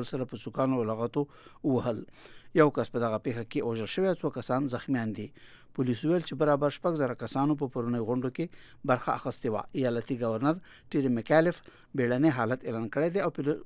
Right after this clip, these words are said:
پولیس ته امر کړی چې د تشدد مخه ونیسي. په داسې حال کې چې د کینیا په انتخاباتو کې د جمهور رئیس اوهورو کینیاتا له بري وروسته د هغه هیواد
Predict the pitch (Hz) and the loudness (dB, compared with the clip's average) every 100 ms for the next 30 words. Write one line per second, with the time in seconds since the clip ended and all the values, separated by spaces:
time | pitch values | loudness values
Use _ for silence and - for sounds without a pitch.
0 | - 151 143 - 147 170 147 127 127 131 | -4 -4 -4 0 2 2 2 0 0 -2
1 | 131 113 - 113 131 131 127 135 139 139 | -6 -6 -2 -2 -2 0 -2 -2 -4 -2
2 | 127 113 - 107 - - - - - - | -2 -2 -4 -10 -12 -20 -20 -20 -20 -20
3 | - - - - - - - - - - | -20 -20 -20 -20 -20 -20 -20 -20 -20 -20
4 | - - - 120 175 208 151 190 196 202 | -20 -10 -4 4 4 4 0 0 0 -4
5 | 185 175 170 185 160 196 190 180 156 156 | -2 -2 -2 0 2 2 2 -2 -2 0
6 | 143 165 190 - 185 170 143 131 131 180 | 4 4 2 -2 -4 -2 0 0 2 0
7 | 165 - 123 123 147 165 165 131 127 107 | 0 -2 -2 2 2 0 0 0 2 0
8 | 160 180 - - - - - 127 123 151 | 2 0 -2 -20 -20 -10 -4 0 2 2
9 | 147 180 - 185 156 147 135 123 135 131 | 2 -2 -2 -2 0 -2 -2 2 6 4